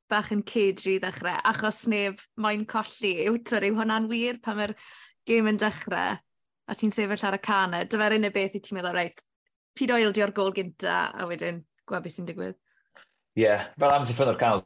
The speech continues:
Speaker 2: dwi, dwi yn fel yna bob, bob gêm yn ffordd, really pessimistic, yym, <laughs> a nervous bob tro. So, na, dwi'n, dwi'n terrible ar bob gêm, final neu beidio, so. Yym, ond na, t'mo, ma', ma' Bala'n hoffi gêm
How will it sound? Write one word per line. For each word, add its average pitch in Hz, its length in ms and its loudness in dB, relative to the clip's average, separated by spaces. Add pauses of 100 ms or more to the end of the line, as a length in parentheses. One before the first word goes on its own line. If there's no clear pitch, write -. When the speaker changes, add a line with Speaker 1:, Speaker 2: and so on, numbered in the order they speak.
Speaker 2:
dwi, 104 140 -2 (260)
dwi 107 160 -4
yn 107 160 -2
fel 104 220 6
yna 98 100 2 (140)
bob, 98 240 2 (260)
bob 101 220 0
gêm 92 180 2
yn 90 80 -6
ffordd, 92 320 2
really 98 380 -2
pessimistic, 101 840 -4 (160)
yym, 90 540 4 (320)
<laughs> - 380 -6
a 107 120 4
nervous 104 520 0
bob 98 260 0
tro. 101 160 2 (100)
So, 98 300 0
na, 98 180 0
dwi'n, 113 220 -6 (160)
dwi'n 113 180 -4
terrible 95 380 4
ar 90 100 -2
bob 104 240 2
gêm, 90 300 2
final 90 340 0
neu 87 80 -4
beidio, 87 460 -4
so. 87 220 -2 (1000)
Yym, 127 300 2 (240)
ond 151 160 4
na, 180 100 0 (240)
t'mo, 135 300 0 (360)
ma', 117 440 0 (1080)
ma' 117 240 -2
Bala'n 131 320 4
hoffi 120 400 -4
gêm 110 240 2